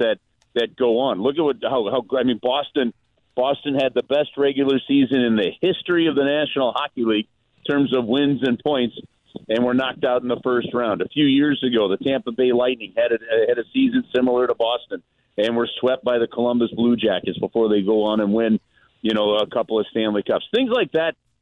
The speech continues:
have to happen, and it has to fall into place. And it shows you, too, just, just how fragile building championship teams could be. covid hits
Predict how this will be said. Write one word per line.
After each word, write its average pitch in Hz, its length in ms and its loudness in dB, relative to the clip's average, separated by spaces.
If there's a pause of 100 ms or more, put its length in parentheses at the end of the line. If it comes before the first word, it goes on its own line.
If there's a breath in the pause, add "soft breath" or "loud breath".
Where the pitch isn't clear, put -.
(200)
have 147 180 -2
to 139 120 0
happen, 135 320 -2
and 120 120 -2
it 113 60 0
has 147 220 -2
to 135 100 -2
fall 135 240 0
into 135 140 -2
place. 156 300 0
And 170 120 -2
it 175 160 -2
shows 302 260 2
you, 285 120 -2 (100)
too, 254 200 2
just, 185 240 -2 (680)
just 196 160 -2
how 233 180 0 (100)
fragile 170 460 0
building 165 560 0
championship 165 640 0
teams 160 320 0
could 139 140 0
be. 208 320 2 (500 soft breath)
covid 202 360 0
hits 190 220 0